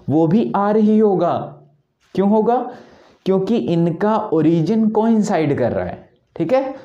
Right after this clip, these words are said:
तो हम जो भी position measure करते हैं वो को-, ओरिजिन से measure करते हैं, दोनों का origin coincide कर रहा है, तो दोनों के respect में इस particle का जो पोजीशन है वो क्या होगा? Fix होगा, same होगा,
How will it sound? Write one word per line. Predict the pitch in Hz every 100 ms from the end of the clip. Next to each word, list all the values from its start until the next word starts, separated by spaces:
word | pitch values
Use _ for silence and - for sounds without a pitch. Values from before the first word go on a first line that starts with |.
| -
तो | 190
हम | 175 190
जो | 156 170
भी | 233
position | 185 151 175 196
measure | 190 175 175 180
करते | 143 147
हैं | 196
वो | 220
को-, | 220 - - - 127
ओरिजिन | 147 165 185
से | 214
measure | 196 202 208
करते | 208 208
हैं, | 240 233 - -
दोनों | 175 170 185
का | 185 131 123 139
origin | 131 131 190
coincide | 196 202 190 208 180
कर | 202
रहा | 214
है, | 220
तो |
दोनों | 165 139 143 190
के | 208
respect | 185 180 - 147 147
में | 160 190 226
इस | 226 -
particle | - 165 165 185 190
का | 196
जो | 180
पोजीशन | 180 139 135 156
है | 175
वो | 185 185
क्या | 185 139
होगा? | 143 214 233 - -
Fix | - 226 226
होगा, | 147 180
same | 214 214 185 180
होगा, | 131 98 90